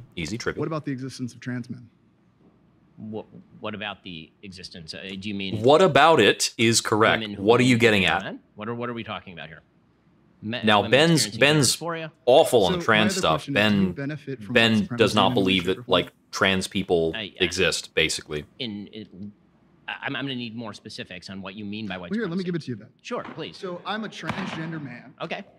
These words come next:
Speaker 2: I've experienced S A.
Speaker 3: Okay.
Speaker 2: And abortion rights affect me directly. So if we're talking about the American
Speaker 1: Interesting,
Speaker 2: dream that we
Speaker 1: okay.
Speaker 2: live,
Speaker 3: So
Speaker 2: why don't I have access to that? Because there's no legislation,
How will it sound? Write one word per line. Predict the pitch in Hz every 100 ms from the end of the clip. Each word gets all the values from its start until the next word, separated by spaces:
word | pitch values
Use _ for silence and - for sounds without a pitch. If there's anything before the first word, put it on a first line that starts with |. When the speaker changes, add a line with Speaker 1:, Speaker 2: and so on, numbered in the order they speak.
| -
Speaker 2:
I've | 147
experienced | 156 - 160 160 139 -
S | 147 -
A. | - _ _ _ _ _ _ -
Speaker 3:
Okay. | - 120
Speaker 2:
And | 165 160
abortion | 147 160 247 196 147
rights | 127 147 - - _ _ _ _
affect | 131 151 151
me | 135
directly. | 127 127 135 _ _ _ _ _ _ _ _ _ _ _ _ -
So | - 190 160 - - _ _ _ _ _ _ -
if | 151
we're | 226
talking | 240 233 208
about | 170 160
the | 160
American | 139 147
Speaker 1:
Interesting, | 156 147 - - -
Speaker 2:
dream | 110
that | 113
we |
Speaker 1:
okay. | 80
Speaker 2:
live, | - - - _ _ -
Speaker 3:
So | -
Speaker 2:
why | 170
don't | 196
I | 170
have | 160 135
access | 110 - - -
to |
that? | 107 _ _ _ _ -
Because | 147 165 147 - -
there's | 175 170
no | 170 202 240 202 - _ -
legislation, | 151 160 160 156 156 - 131